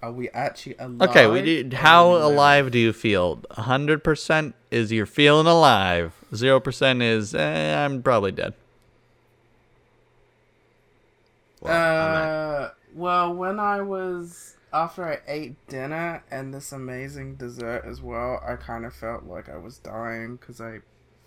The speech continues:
Speaker 1: it felt like I overate. I probably
Speaker 3: Yeah.
Speaker 1: did.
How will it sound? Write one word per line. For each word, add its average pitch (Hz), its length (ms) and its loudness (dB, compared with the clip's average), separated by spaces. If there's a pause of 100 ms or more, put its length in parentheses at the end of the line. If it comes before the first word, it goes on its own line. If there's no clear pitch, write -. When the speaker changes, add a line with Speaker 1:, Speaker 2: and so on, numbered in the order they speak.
Speaker 1:
it 120 140 -12
felt 117 200 -12
like 113 140 -14
I 110 120 -10
overate. 113 680 -12 (440)
I 135 100 -8
probably 101 300 -14
Speaker 3:
Yeah. 90 240 -10
Speaker 1:
did. 104 200 -16